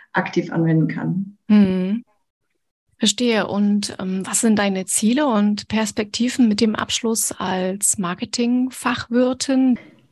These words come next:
Speaker 1: Ja, da ich, wie du ja schon gesagt hast, gerade erst den Job gewechselt habe, ähm, würde ich hier natürlich gern erstmal ankommen,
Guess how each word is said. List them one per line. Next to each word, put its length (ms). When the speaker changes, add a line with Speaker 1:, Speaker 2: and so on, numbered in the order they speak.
Speaker 1:
Ja, 520
da 240
ich, 260
wie 80
du 80
ja 160
schon 180
gesagt 300
hast, 320
gerade 400
erst 300
den 120
Job 220
gewechselt 540
habe, 520
ähm, 720
würde 140
ich 120
hier 100
natürlich 520
gern 300
erstmal 680
ankommen, 840